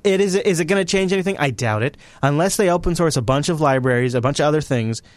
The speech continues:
it's really not a huge deal. It's gonna be great for I O S developers. That's who this is good for. And maybe other people that could pick it up for other things. And maybe people will take Swift and they'll really do something with it.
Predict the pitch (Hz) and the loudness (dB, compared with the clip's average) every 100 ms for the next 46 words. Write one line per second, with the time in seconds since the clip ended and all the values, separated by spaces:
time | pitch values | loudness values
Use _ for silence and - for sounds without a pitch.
0 | - 135 101 120 143 139 135 135 135 127 | -4 -4 0 0 2 2 2 0 0 -2
1 | - 185 135 131 156 190 180 170 139 135 | 2 2 2 0 0 0 0 0 0 0
2 | - 110 113 117 107 104 117 101 - - | 0 0 0 0 -2 -4 -6 -6 -8 -14
3 | - - - 139 156 175 156 139 139 123 | -20 -10 -2 0 0 0 0 -2 -4 -4
4 | 104 76 - - _ _ _ _ _ _ | -4 -8 -14 -18 _ _ _ _ _ _
5 | _ _ _ _ - 143 147 143 143 143 | _ _ _ _ -2 0 0 0 0 0
6 | 127 131 135 139 143 147 135 127 135 123 | 0 0 -2 -2 -2 -2 -2 -4 -2 -2
7 | - 123 110 135 107 107 - - - 131 | -2 -2 -2 -4 -4 -6 -16 -20 -4 0
8 | 147 180 233 226 214 208 196 190 196 185 | 2 0 0 0 0 2 0 0 -2 -2
9 | 180 175 175 170 175 196 156 120 107 98 | 0 0 0 0 0 0 -2 -2 -6 -6
10 | 104 | -12